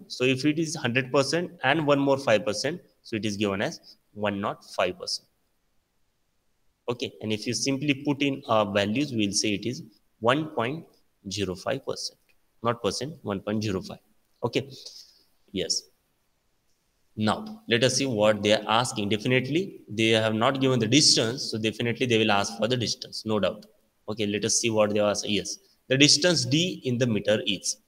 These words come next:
correct? Because all the value they have given. They have given the inductance, they, uh, they have given, okay, they have not given the inductance, but with these five percent, they have given that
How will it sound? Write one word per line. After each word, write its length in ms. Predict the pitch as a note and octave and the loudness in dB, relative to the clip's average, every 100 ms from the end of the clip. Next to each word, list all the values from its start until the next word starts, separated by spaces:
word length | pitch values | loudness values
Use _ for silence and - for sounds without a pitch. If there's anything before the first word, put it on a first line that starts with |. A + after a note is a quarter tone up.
| _ _ - | _ _ -2
correct? 260 | C#3+ C3 - _ _ | -2 -4 -18 _ _
Because 200 | C3 E3+ | 4 4
all 360 | - C#3 F3 G#3 | 8 8 8 6
the 80 | A3 | 4
value 280 | G3+ F#3 | 4 4
they 80 | F3 | 4
have 180 | D3 B2 | 4 2
given. 220 | G#2 F#2+ - _ _ | 0 -4 -6 _ _
They 100 | A2+ | 0
have 160 | A#2+ A#2+ | 0 2
given 240 | B2+ C3 | 0 2
the 140 | B2 | 2
inductance, 540 | A#2 C3 C3 A2+ A2+ G#2+ G#2 | 4 2 2 -2 -2 -4 -2
they, 100 | A2 | 0
uh, 440 | A2 A2 A2 G#2+ | 2 2 0 0
they 100 | A2 | 0
have 240 | G#2+ A2 | 0 0
given, 340 | A2 A#2+ B2 B2 - _ _ | -2 -2 -4 -8 -16 _ _
okay, 160 | B2+ A#2+ | -6 2
they 100 | B2+ | 4
have 120 | D#3+ | 6
not 260 | E3 E3 C#3 | 4 2 2
given 220 | C#3 G#3+ | 2 2
the 80 | F3 | 2
inductance, 640 | C#3+ C#3+ D#3+ - D3+ F#3 - _ _ | 2 2 0 0 -2 -4 -12 _ _
but 460 | A#2 E3+ F3 - _ A#2+ | 0 2 0 -14 _ -2
with 280 | D3 C3+ | -2 0
these 300 | C3 F#3 - | 0 0 0
five 320 | - C#3 F#3+ - | 2 4 4 2
percent, 560 | C3 - C3+ F3 C3+ | 0 0 -4 -6 -2
they 60 | A#2+ | 2
have 320 | A#2+ B2 B2 | 4 2 2
given 420 | B2 C#3 C#3 F3 - _ _ _ _ | 0 2 0 -2 -12 _ _ _ _
that 440 | G#2+ A#2+ - - | 0 0 -2 -14